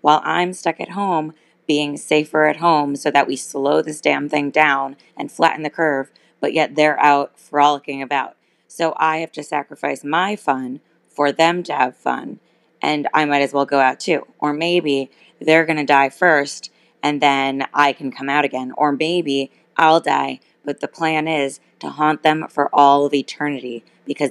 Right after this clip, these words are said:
they made my life hell. Just thought you should know that's how I really feel.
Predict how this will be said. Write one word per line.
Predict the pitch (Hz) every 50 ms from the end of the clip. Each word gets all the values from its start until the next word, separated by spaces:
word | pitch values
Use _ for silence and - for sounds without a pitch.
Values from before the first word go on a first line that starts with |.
| - 160
they | 143 143 147
made | 147 143 143 143 139
my | 135 131 131 135
life | 131 131 127 127 123 -
hell. | - 131 123 117 113 - _ _ _ _ _
Just | - 196 190 -
thought | - 196 190 190 -
you | 196 180
should | - 180 180
know | 175 170 165
that's | 147 147 139 - -
how | 143 139
I | 135
really | 127 127 123 123 123
feel. | - - - - 123